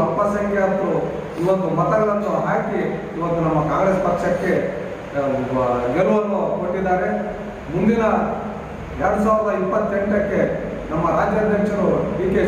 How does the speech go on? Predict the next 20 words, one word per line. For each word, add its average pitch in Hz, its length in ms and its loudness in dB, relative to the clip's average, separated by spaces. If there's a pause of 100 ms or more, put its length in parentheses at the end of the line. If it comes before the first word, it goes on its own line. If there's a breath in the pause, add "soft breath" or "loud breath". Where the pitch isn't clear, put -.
ಶಿವಕುಮಾರ್ 202 480 4
ಇವರು 190 240 2 (480)
ನಿಜವಾಗ್ಲೂ 226 560 2
ಅವರ 202 160 2 (760)
ಶ್ರಮವನ್ನು 214 600 2 (440)
ಮೆಚ್ಚತಕ್ಕದ್ದು. 202 640 2 (760)
ಅವರು 208 180 4 (120)
ಎಲ್ಲಿ 240 240 2 (1600)
ಪಕ್ಷದ 220 340 2 (100)
ಬಿ - 180 0
ಫಾರ್ಮ್ 233 280 2
ಕೊಡ್ತಾರೆ, 214 420 2 (600)
ಆ 156 40 -2 (140)
ಗೆಲುವಿನ 233 360 4 (120)
ಅಂತರ 226 280 -2 (180)
ಮತ್ತು 220 200 0 (120)
ಗೆಲ್ಲತಕ್ಕಂಥ 214 640 0 (100)
ಅಭ್ಯರ್ಥಿಯನ್ನು 220 500 2 (100)
ನೋಡೇ 240 180 2 (100)
ಕೊಡ್ತಾರೆ. 208 420 2